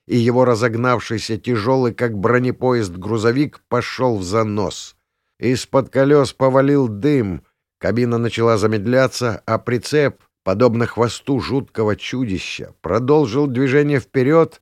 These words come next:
перекрывая дорогу и кренясь на бок.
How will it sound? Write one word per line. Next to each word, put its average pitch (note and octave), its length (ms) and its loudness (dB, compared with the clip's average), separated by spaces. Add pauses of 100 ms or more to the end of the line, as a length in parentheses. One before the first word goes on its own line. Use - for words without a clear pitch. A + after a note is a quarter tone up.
перекрывая D3 760 4
дорогу C#3+ 460 4
и B2+ 240 -2
кренясь A#2+ 640 -2
на G#2+ 260 -2
бок. D2+ 420 -8